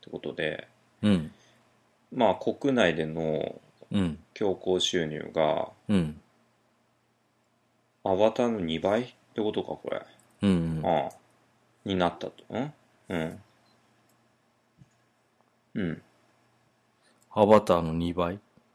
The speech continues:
Speaker 1: 二倍なのかな？あれ、ちょっと英語はよくわかんない。うん。まあ、とりあえずアバターを超えたと。
Speaker 2: おうおうおう。
Speaker 1: <laughs> うん。うん。で、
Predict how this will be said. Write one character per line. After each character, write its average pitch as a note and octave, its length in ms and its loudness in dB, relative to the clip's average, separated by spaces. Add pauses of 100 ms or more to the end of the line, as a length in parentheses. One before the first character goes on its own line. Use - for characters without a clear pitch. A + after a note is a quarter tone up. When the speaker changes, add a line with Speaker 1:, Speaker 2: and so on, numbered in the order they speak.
(420)
Speaker 1:
二 F#2+ 180 -6
倍 D3 240 2
な C3+ 100 2
の D2+ 120 -4
か D#2+ 100 -4
な？ - 200 -8
あ - 140 2
れ、 G#2 140 2
ち - 80 -10
ょ - 20 -16
っ - 40 -18
と F2+ 60 0
英 F#2 120 6
語 G#2 100 2
は G#2 80 2
よ G2+ 60 0
く F2 60 2
わ D2+ 80 2
か D#2+ 100 -2
ん D#2 100 -4
な - 80 -10
い。 - 40 -14 (1120)
う F#2 40 -4 (200)
ん。 - 40 -2
ま A2 80 8
あ、 - 40 -4
と C#3+ 80 8
り - 20 12
あ - 20 10
え - 40 6
ず C#3+ 80 12
ア G2 80 12
バ A#2+ 100 10
タ C3 100 8
ー A#2+ 80 8
を - 60 -4
超 G#2+ 80 6
え G#2 60 4
た G2+ 120 4
と。 - 120 0 (400)
Speaker 2:
お - 20 10
う - 40 12
お F#2+ 140 8
う - 60 2 (300)
お D3+ 300 -6 (1700)
う。 F#2 60 -4
Speaker 1:
<laughs> - 0 -
う - 0 -
ん。 D#2+ 240 -6 (1500)
う G2 120 -4
ん。 - 280 -6 (1200)
で、 G#2+ 480 -2